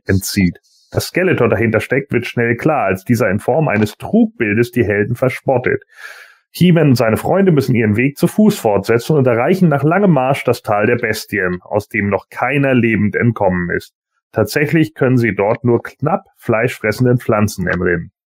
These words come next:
Als He-Man bald darauf im Sumpf eine gigantische Schlange bekämpft, verschwindet diese plötzlich und sein Zauberschwert versinkt rasch im Schlamm.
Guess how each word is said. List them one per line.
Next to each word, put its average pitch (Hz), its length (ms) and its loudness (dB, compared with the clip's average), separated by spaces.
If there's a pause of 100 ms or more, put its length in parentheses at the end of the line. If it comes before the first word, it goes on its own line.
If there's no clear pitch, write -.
(380)
Als 101 260 -2
He-Man 185 460 2
bald 139 260 0
darauf 131 400 0
im 120 200 2
Sumpf 147 320 2
eine 113 260 0
gigantische 123 540 0
Schlange 143 320 0
bekämpft, 110 500 -2
verschwindet 170 520 0
diese 127 220 2
plötzlich 127 560 -2 (240)
und 107 120 -2
sein 95 180 0
Zauberschwert 117 560 -2
versinkt 113 500 0
rasch 110 300 -2
im 120 160 2
Schlamm. 87 460 -2